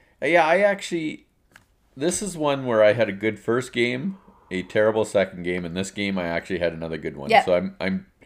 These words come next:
Speaker 1: I've won it twice, I've lost it once, and when
Speaker 2: Yep.
Speaker 1: I lost it, I lost badly.
Speaker 2: I need to double check my scores, 'cause I think I did okay the first game,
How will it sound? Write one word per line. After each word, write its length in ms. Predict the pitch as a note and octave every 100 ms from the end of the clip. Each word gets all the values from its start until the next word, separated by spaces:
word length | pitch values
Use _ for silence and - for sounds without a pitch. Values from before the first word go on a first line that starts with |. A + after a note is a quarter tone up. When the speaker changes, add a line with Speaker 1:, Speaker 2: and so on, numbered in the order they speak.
| _ _ -
Speaker 1:
I've 140 | G2+
won 180 | B2 D#3+
it 140 | F3
twice, 440 | - B2+ B2+ D3 -
I've 160 | G2
lost 380 | F#2+ F#2+ G#2+ -
it 100 | F2+
once, 440 | D#2+ F2 A2 - F#2
and 100 | G2+
when 140 | F2
Speaker 2:
Yep. 80 | F2
Speaker 1:
I 40 |
lost 400 | E2 F2+ F#2+ -
it, 80 | E2+
I 60 | E2
lost 400 | D#2 D#2+ - _ _ _ _ _ - - -
badly. 500 | F2+ F#2+ - C2 -
Speaker 2:
I 180 | C4+ E4
need 200 | G#4 G#4
to 80 | G4
double 200 | D4 C#4+
check 240 | D4 C#4
my 100 | B3
scores, 380 | B3 - A3+ G#3+
'cause 120 | -
I 120 | G#3+
think 800 | G#3+ - - C#4 D#3 C#4+ - _ _ _ _ -
I 220 | G3+ G#3
did 600 | G#3 G#3 G#3 G3 G3 F#3+ _ _ -
okay 360 | C#4 - D4
the 80 | C#4
first 300 | C4+ B3 B3
game, 340 | A#3+ A#3 C#4